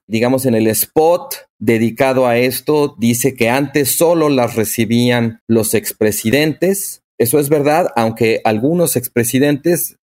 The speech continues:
Salinas y Zedillo, por ejemplo, renunciaron a ellas. Y bueno, en general me parece esa, digamos, una comparación o un truco retórico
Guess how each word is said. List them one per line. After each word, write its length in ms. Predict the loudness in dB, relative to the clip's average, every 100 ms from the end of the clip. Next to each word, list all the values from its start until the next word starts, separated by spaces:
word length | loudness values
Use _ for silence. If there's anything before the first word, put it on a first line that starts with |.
| -4
Salinas 480 | -2 2 2 0
y 40 | -2
Zedillo, 380 | 0 2 2 0
por 140 | -2
ejemplo, 340 | -2 0 -2 0
renunciaron 680 | 0 0 0 0 0 2
a 100 | 2
ellas. 480 | 2 0 -2 -8 -16 _ _ _ _ _ _
Y 120 | -2 2
bueno, 200 | 2 2
en 140 | 0
general 420 | 0 0 2 2
me 160 | 2 0
parece 360 | 0 0 0 -2
esa, 280 | 0 0
digamos, 420 | 0 0 0 0 0
una 400 | 0 2 0 0
comparación 760 | -2 0 0 0 0 0 2
o 40 | 2
un 180 | 0
truco 340 | -2 -2 0 0
retórico 920 | 0 0 0 2 0 0 2 2 -2